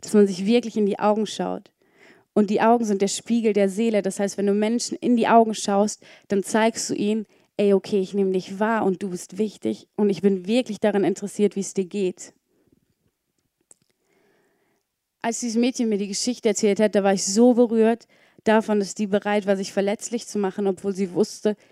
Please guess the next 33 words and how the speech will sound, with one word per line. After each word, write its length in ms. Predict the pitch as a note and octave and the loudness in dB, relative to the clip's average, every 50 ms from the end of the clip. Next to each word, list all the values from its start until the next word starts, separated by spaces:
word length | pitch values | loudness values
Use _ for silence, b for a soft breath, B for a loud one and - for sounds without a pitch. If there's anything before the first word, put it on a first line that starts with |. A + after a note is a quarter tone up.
| b b b | b b b
dass 140 | - G3 - | -6 -4 -4
ich 140 | G#3+ - G3+ | -4 -2 0
ihr 80 | G3+ | -2
nicht 240 | F#3+ F#3+ F#3 - - | -2 -2 -4 -8 -6
helfen 320 | F#3+ G3+ G#3+ A3 - B3+ | -2 -2 -2 -2 -4 -10
kann 300 | A#3 - A#3+ B3 B3+ B3+ | -8 -6 -6 -4 -4 -6
und 160 | - - G3 G3+ | -4 -4 -4 -4
dass 120 | G3 - | -2 -4
ich 100 | G3 - | -6 -6
sie 120 | - G#3+ | -8 -8
vielleicht 260 | F#3+ - G#3 F#3+ F#3 - | -6 -4 -4 -4 -2 0
noch 80 | G3 | 0
nicht 160 | G3 G3+ F#3+ | 0 0 0
mal 120 | G#3 G3+ F#3+ | 0 -2 -2
richtig 260 | G3+ F#3+ - G#3 - | -2 -6 -6 -10 -6
verstehe. 600 | - G3 - - - _ A3+ A3+ A3+ G#3+ A3 B3 - _ _ _ b b b b b b b b b b b b b b b | -6 -8 -8 -8 -8 _ -4 -2 -2 -2 -4 -4 -8 _ _ _ b b b b b b b b b b b b b b b
Und 120 | _ A#3 A3+ | _ 2 2
das 160 | A#3+ A#3 - | 2 2 0
hat 100 | B3 - | -2 -2
mich 140 | A3+ G#3+ A3+ | 0 0 0
einfach 220 | G#3+ G#3 A3+ A3 | 0 0 -2 -2
motiviert, 680 | A3 G#3+ - - A3 G3 F#3 A3+ A#3 A#3 A3+ A3 - b b b b b b b | -2 -4 -2 -4 -6 -4 -2 0 0 0 0 -2 -6 b b b b b b b
weiterzumachen, 720 | _ A3 G#3 A#3+ - A#3+ - - G#3 G3+ F#3 F3 G3+ G3 | _ 0 0 0 -2 -4 -6 -4 -2 -2 -2 0 0 0
weil 120 | G3 G3 | 0 0
mi-, 200 | G#3 A3 A3+ - _ | 2 2 0 0 _
mir 200 | A3+ B3 B3+ B3 | 4 4 4 4
hat 60 | A3 | 2
es 120 | A3 G3+ | 0 -4
wahrscheinlich 340 | A3 G#3 - A3 G#3 G#3+ F3+ | -6 -4 -2 -2 -2 0 0
mehr 180 | G#3+ A3+ A3 G#3+ | 0 -2 0 0
gebracht 300 | G#3 G3 G3 G3 F#3 - | -2 -2 -2 -4 -2 -4
als 220 | F#3 G3 - - | -6 -6 -6 -8
ihr, 260 | - A3+ A3 G3 F#3 | -4 -2 -2 -2 -2